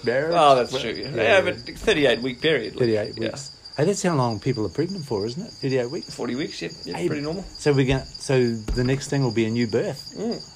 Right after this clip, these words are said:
Speaker 1: Hey, and then a
Speaker 2: I
Speaker 1: new,
Speaker 2: remember when
Speaker 1: a new
Speaker 2: Judy
Speaker 1: thing.
Speaker 2: did that, um, intro for us and talked about, um,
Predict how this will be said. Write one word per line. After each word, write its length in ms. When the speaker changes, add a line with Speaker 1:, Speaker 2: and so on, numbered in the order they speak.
Speaker 1:
Hey, 120
and 180
then 220
a 120
Speaker 2:
I 40
Speaker 1:
new, 80
Speaker 2:
remember 180
when 80
Speaker 1:
a 40
new 40
Speaker 2:
Judy 220
Speaker 1:
thing. 80
Speaker 2:
did 140
that, 280
um, 260
intro 240
for 200
us 140
and 120
talked 160
about, 360
um, 200